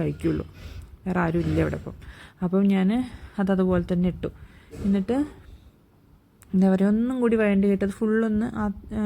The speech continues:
ശർക്കര പാനി ഫുള്ളൊന്നായി കിട്ടാൻ വേണ്ടിയിട്ടൊന്ന് വെയിറ്റ് ചെയ്യുക. എന്നിട്ട് നമ്മൾ തേങ്ങാപ്പാൽ ഒഴിക്കണം. ശരിക്കും ഇത് സാധാരണ തേങ്ങയാണെങ്കിൽ രണ്ടാം പാലാണ് ഒഴിക്കേണ്ടത്, ഞാൻ ഒഴിച്ചത് വാങ്ങിയ തേങ്ങാപ്പാലാണ് കേട്ടോ.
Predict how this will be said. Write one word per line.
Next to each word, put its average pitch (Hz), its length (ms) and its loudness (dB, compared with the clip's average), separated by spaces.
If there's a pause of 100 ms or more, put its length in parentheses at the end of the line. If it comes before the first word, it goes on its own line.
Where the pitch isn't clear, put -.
(120)
ശർക്കര 202 340 -2 (260)
പാനി 233 300 0
ഫുള്ളൊന്നായി 208 680 2 (600)
കിട്ടാൻ 196 320 2
വേണ്ടിയിട്ടൊന്ന് 190 440 4
വെയിറ്റ് 170 260 0
ചെയ്യുക. 254 340 0
എന്നിട്ട് 294 280 0
നമ്മൾ 190 160 4 (120)
തേങ്ങാപ്പാൽ 170 500 0 (480)
ഒഴിക്കണം. 180 380 0
ശരിക്കും 226 340 2
ഇത് 269 100 0 (440)
സാധാരണ 190 380 2
തേങ്ങയാണെങ്കിൽ 233 380 2
രണ്ടാം 196 360 6
പാലാണ് 196 280 4
ഒഴിക്കേണ്ടത്, 170 420 0 (140)
ഞാൻ 233 100 2 (100)
ഒഴിച്ചത് 196 320 0 (100)
വാങ്ങിയ 175 460 2
തേങ്ങാപ്പാലാണ് 160 640 -2
കേട്ടോ. 190 160 -4